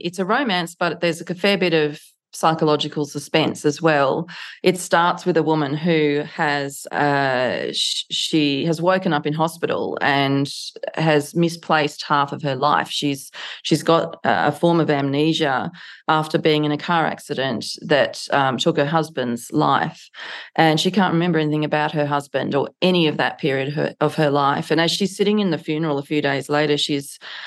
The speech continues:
she's looking at the slideshow that you tend to show at, at one of those services. And she's thinking,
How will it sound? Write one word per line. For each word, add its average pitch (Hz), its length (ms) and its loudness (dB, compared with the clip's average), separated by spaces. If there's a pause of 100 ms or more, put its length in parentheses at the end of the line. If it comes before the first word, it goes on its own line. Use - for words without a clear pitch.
(180)
she's 190 220 4
looking 262 300 4
at 233 120 0
the 208 60 0
slideshow 170 680 0
that 165 140 -2
you 156 80 -2
tend 160 260 -2
to 160 100 -6
show 151 300 0
at, - 220 -4
at 135 160 0
one 147 140 2
of 139 100 -2
those 139 460 -2
services. 156 580 0
And 160 120 0
she's 170 180 -2
thinking, 165 340 2